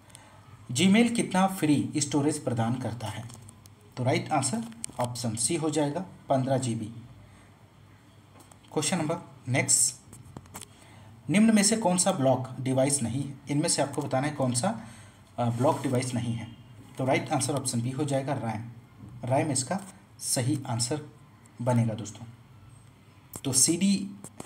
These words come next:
सीडी ROM, floppy disk, hard disk सभी block device हैं। RAM एक प्राथमिक memory है और RAM एक short term memory है, इसमें data हमेशा के लिए store नहीं होता है।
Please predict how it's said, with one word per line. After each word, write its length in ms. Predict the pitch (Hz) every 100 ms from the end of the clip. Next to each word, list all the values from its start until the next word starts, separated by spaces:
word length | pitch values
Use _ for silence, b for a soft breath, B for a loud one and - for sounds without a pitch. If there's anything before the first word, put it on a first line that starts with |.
| - - -
सीडी 360 | - - 180 190
ROM, 240 | 135 107 - - - - -
floppy 340 | 156 165 208
disk, 340 | 151 - - -
hard 260 | - 143 156
disk 220 | 175 -
सभी 340 | - 185 123 160
block 280 | 127 131 127
device 400 | 127 135 147 208
हैं। 160 | 220 B B B -
RAM 200 | 165 196
एक 160 | 220
प्राथमिक 420 | - 117 117 151 123
memory 360 | 107 104 139
है 180 | - 190 - B B -
और 140 | 131
RAM 220 | 127 151 190
एक 140 | 196
short 340 | - 165 160 135 -
term 240 | 131 - - -
memory 340 | 127 131 156
है, 140 | 160 165
इसमें 320 | 131 131 127
data 260 | 117 117 147
हमेशा 340 | 123 113 131
के 120 | 131
लिए 540 | 180 226 - - - 127
store 320 | - 135 143
नहीं 260 | 113 123 -
होता 260 | 101 98 107
है। 200 | -